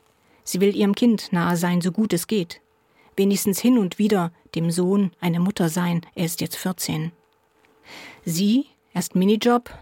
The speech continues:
dann Teilzeitjob bei der Kirchgemeinde. Sie braucht nicht viel zum Leben.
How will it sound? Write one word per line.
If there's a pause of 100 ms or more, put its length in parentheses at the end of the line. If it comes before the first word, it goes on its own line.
dann
Teilzeitjob
bei
der
Kirchgemeinde. (480)
Sie
braucht
nicht
viel
zum
Leben.